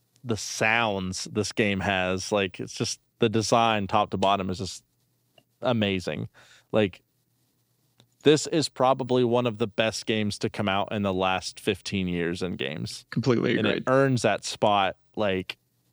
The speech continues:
Speaker 1: head over shoulders, or head and shoulders above so many, so many of the other standout titles. Like,
Speaker 2: Yeah.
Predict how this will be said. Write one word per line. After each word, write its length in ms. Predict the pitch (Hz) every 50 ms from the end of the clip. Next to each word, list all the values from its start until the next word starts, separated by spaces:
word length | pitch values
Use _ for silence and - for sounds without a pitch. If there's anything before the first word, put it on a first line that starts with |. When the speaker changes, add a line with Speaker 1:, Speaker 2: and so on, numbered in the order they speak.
| _ _ _ _ _ _ - - - - - -
Speaker 1:
head 260 | - 175 175 165 156
over 240 | 147 127 123 113 113
shoulders, 840 | - - - 117 110 104 95 95 92 90 92 90 - - - - - _ _ _ -
or 100 | 120 117
head 180 | - - 147 143
and 120 | 139 123
shoulders 420 | - - 131 117 117 104 101 92 -
above 600 | 110 95 - 104 98 98 95 92 95 - - - _ _ _ _ _ _ _ _ _ _ _ _ _ _
so 400 | - - - - - - 131 117
many, 400 | 107 104 95 92 90 87 92 - _ _ _ _ -
so 340 | - - - - 139 131
many 240 | 127 123 117 113 107
of 200 | 104 101 92 95
the 320 | 101 104 98 95 90 82 - _ -
other 280 | 151 135 120 120 110 104
standout 560 | - - - 123 107 101 95 95 87 80 -
titles. 580 | - 98 87 87 78 71 78 98 - - - -
Like, 320 | 101 92 85 82 - - - _ _ -
Speaker 2:
Yeah. 240 | 139 156 202 180